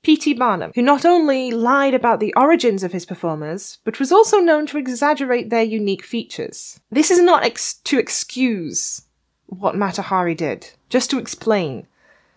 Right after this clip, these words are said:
that though it was a very different time, we can't allow rose-tinted views of the past to affect our judgment. During this time, she had her photograph taken a lot. She was either naked or very nearly so, and some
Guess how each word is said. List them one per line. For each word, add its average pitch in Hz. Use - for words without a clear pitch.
that 202
though 254
it 311
was 254
a 233
very 202
different 196
time, 180
we 226
can't 262
allow 208
rose-tinted 226
views 202
of 185
the 175
past 180
to 180
affect -
our 196
judgment. 156
During 311
this 277
time, 185
she -
had 302
her 285
photograph 240
taken 196
a 180
lot. 156
She -
was 214
either 175
naked 175
or 196
very 175
nearly 156
so, 123
and 190
some 466